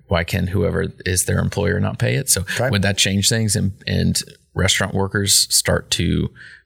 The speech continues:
Speaker 1: make more of a salary instead of just be reliant on tips?
Speaker 2: Yeah, if that happens, I'm not tipping anymore.
Speaker 1: But then,
Speaker 2: And I'm a
Speaker 1: but then would, would, would that actually happen that way? Or would it just be they make more in, make a l-,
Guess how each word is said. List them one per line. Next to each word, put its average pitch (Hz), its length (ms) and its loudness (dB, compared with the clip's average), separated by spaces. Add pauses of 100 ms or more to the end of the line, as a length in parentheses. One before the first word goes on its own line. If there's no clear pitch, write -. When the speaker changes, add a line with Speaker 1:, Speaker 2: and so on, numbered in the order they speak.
(100)
Speaker 1:
make 95 260 2
more 95 260 4
of 90 80 -2
a 90 60 -2
salary 143 680 2 (120)
instead 92 320 2
of 87 80 -4
just 92 260 -2
be 90 100 -2
reliant 85 440 0
on - 160 -4
tips? - 420 -2
Speaker 2:
Yeah, 123 160 2
if 110 60 -2
that 165 180 0
happens, 135 340 0
I'm 107 100 0
not 104 180 -2
tipping 87 280 -2
anymore. 82 440 -6 (180)
Speaker 1:
But 107 160 2
then, 117 120 0
Speaker 2:
And 139 80 4
I'm 135 140 2
a 92 200 -4 (200)
Speaker 1:
but 123 180 4
then 117 200 0
would, 107 360 0
would, 113 260 0
would 107 260 0
that 104 140 0
actually 104 300 0
happen 107 280 0
that 117 120 0
way? 123 140 0
Or 98 140 2
would 98 160 0
it 85 60 -2
just 98 240 0
be 98 240 -2 (280)
they 95 160 2
make 95 300 2
more 98 340 2
in, 101 220 -4 (320)
make 110 380 2
a 101 100 2
l-, 95 220 0